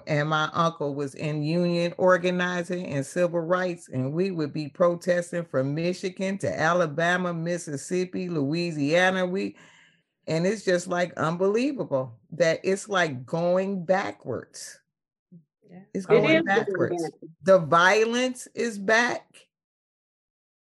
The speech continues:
Speaker 1: Like, when I was a kid and I lived in Detroit, I tell young people, they say,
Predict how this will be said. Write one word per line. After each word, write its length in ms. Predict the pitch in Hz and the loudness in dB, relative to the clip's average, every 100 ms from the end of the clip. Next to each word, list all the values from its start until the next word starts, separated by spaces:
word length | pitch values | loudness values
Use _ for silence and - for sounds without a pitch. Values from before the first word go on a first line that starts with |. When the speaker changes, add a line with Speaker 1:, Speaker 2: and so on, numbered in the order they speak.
| _ | _
Speaker 1:
Like, 440 | 123 131 175 180 - | 2 4 4 0 -6
when 220 | 185 196 | -2 2
I 140 | 214 | 2
was 240 | 302 294 254 | 0 -2 -4
a 80 | 240 | -6
kid 380 | - 269 277 247 | -4 0 0 0
and 140 | 226 | 0
I 120 | 233 | -2
lived 320 | 262 247 233 | 0 0 0
in 120 | 233 226 | -2 -6
Detroit, 640 | 233 208 - 240 247 247 _ | -8 -10 -2 0 0 -2 _
I 140 | - 214 | -2 -2
tell 380 | - 226 226 | 0 0 0
young 280 | 196 185 180 | 0 0 -2
people, 360 | 175 196 180 147 | -4 -8 -4 0
they 220 | 170 196 | 2 2
say, 460 | - 196 185 156 | 0 -2 -2 -4